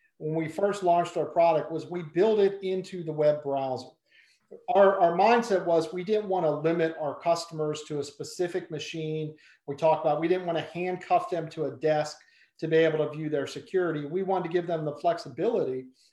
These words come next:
of being able to see their security, faci-, see their facilities, see the security of their overall facilities from wherever they were. If they need to respond from the library,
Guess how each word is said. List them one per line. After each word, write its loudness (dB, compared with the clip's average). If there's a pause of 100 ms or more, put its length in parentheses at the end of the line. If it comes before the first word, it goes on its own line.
of -4
being 0
able 0
to -10
see -8
their 2
security, -4 (260)
faci-, -4
see -4
their 2
facilities, 4
see -8
the -8
security -6
of -8
their -2
overall -2
facilities -8 (320)
from 4
wherever 4
they 2
were. 0
If -10
they 0
need 0
to -4
respond 0
from -2
the -4
library, 4